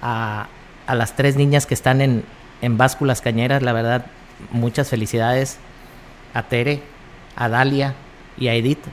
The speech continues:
A seguirle echando ganas y hay que cuidarlas mucho para que sigan haciendo su trabajo como, como lo que son, todas unas profesionales. Muchísimos saludos a ellas.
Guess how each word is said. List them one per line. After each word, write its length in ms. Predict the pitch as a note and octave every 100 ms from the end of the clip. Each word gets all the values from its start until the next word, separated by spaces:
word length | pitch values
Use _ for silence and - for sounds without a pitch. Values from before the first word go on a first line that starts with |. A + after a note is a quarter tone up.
| - - - -
A 20 |
seguirle 380 | - A2+ C#3 D3
echando 300 | D3 C#3+ C3
ganas 400 | C3 D3+ D3+ - - - - -
y 100 | B2
hay 80 | B2
que 140 | C#3
cuidarlas 420 | C3 B2 B2 B2
mucho 240 | B2 A#2+ C3
para 240 | A2+ A2+
que 80 | A2+
sigan 240 | C3+ B2+
haciendo 300 | B2 B2 A#2+
su 100 | -
trabajo 380 | A2 A2 A2 A2
como, 260 | G#2+ G2+ F#2 -
como 280 | - A2 G2+
lo 160 | G#2 -
que 80 | A2
son, 280 | B2 A#2+ A2 - - -
todas 300 | B2 B2 A#2
unas 220 | B2 A#2+
profesionales. 760 | - A2 A2 - G#2 G#2 G2 - -
Muchísimos 460 | B2 A#2 C3 C#3+ C3
saludos 400 | A#2 A2+ A#2+ -
a 80 | G#2+
ellas. 340 | G#2+ G#2 G#2